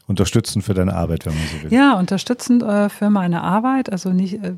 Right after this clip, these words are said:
Speaker 2: da, wo ich's ka-, wo ich's selber kann, ne, sozusagen. Da bebildere ich dann auch meine Workshops oder Vorträge auch mal selber.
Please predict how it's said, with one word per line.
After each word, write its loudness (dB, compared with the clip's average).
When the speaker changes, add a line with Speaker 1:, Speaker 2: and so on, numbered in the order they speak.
Speaker 2:
da, -4
wo 0
ich's -4
ka-, 0
wo 4
ich's 0
selber 2
kann, 2
ne, 2
sozusagen. -6
Da -4
bebildere 0
ich -4
dann -2
auch -2
meine -2
Workshops 2
oder -2
Vorträge -4
auch -2
mal 0
selber. 2